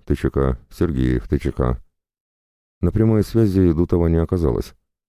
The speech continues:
и, выждав еще пару минут, уже в темноте Туманов вернулся к вагону. В это время в Оренбурге проходил войсковой круг,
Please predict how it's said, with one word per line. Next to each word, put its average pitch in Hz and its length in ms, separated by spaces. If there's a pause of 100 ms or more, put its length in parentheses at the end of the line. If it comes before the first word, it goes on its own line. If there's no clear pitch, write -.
(280)
и, 69 80
выждав 62 400
еще 62 240
пару 58 220
минут, 69 260 (400)
уже 71 240
в - 60
темноте 64 400
Туманов 76 480
вернулся 64 400
к - 80
вагону. 53 400 (1160)
В 90 80
это 92 140
время 117 300
в 92 80
Оренбурге 104 480
проходил 85 560
войсковой 82 500
круг, - 300